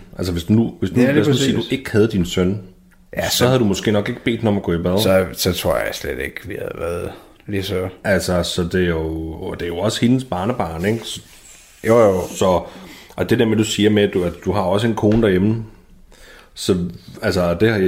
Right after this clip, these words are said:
Speaker 1: det har jeg jo også. Så det kan jo godt være, at jeg er sådan lidt mere laissez-faire og tænker, "Åh, ja, hvad fanden?" Men det kan jeg bare ikke tillade mig at være, hvis jeg har en derhjemme, som har en anden holdning til det.
Speaker 2: Nej.
Speaker 1: Så,
Speaker 2: Nej.
Speaker 1: så
Speaker 2: Nej,
Speaker 1: kan man
Speaker 2: jo.
Speaker 1: sgu ikke tillade sig at være sådan lidt... Øh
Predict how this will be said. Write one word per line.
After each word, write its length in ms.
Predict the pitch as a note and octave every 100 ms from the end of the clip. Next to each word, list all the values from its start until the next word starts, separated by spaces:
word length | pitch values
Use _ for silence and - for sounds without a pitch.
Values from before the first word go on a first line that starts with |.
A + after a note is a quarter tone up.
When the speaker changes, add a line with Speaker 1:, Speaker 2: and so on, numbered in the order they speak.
| E2+ F2 G2
Speaker 1:
det 100 | A2
har 120 | G#2+
jeg 80 | G2+
jo 140 | F#2
også. 300 | G2+ - - - - - _ _ _ - _ - -
Så 100 | -
det 80 | G#2
kan 80 | F#2
jo 40 |
godt 160 | F2+ A#2
være, 100 | A2
at 100 | F#2
jeg 200 | G#2 A#2 G#2+
er 60 |
sådan 140 | F#2 G2
lidt 120 | F#2
mere 240 | F#2+ F#2
laissez-faire 380 | E2+ F2 - F2+
og 60 | F#2
tænker, 180 | D#2+ D2+
"Åh, 160 | D#2+
ja, 60 | D#2
hvad 120 | D#2+
fanden?" 400 | D#2 E2 F2 F#2+ - - _ _
Men 260 | F#2 F2 D#2+ - -
det 100 | F2+
kan 140 | F#2
jeg 100 | E2+
bare 120 | F#2+
ikke 80 | G2+
tillade 160 | - G#2+
mig 80 | F2
at 60 |
være, 180 | F2 G#2+
hvis 200 | F#2+ -
jeg 80 | F2
har 120 | G2+
en 160 | G2 F#2
derhjemme, 280 | F2+ G2+
som 140 | G2 F2
har 120 | F2+
en 100 | F2+
anden 160 | A#2 C#3
holdning 280 | F#2+ F2+
til 140 | - D#2+
det. 120 | E2 - _
Speaker 2:
Nej. 220 | G#2 G2 - - - - _ _ _ _ _
Speaker 1:
Så, 180 | - -
Speaker 2:
Nej. 100 | - - - - - - F#2+
Speaker 1:
så 80 | -
Speaker 2:
Nej, 100 | B2+
Speaker 1:
kan 80 | C3+
man 100 | G#2+
Speaker 2:
jo. 40 |
Speaker 1:
sgu 140 | F2 A#2+
ikke 120 | B2
tillade 300 | C#3 B2 F2+
sig 180 | F#2 F2+
at 60 |
være 380 | F2 F2 F2+ F2
sådan 180 | - G2+
lidt... 240 | G2+ G2
Øh 280 | F#2+ F2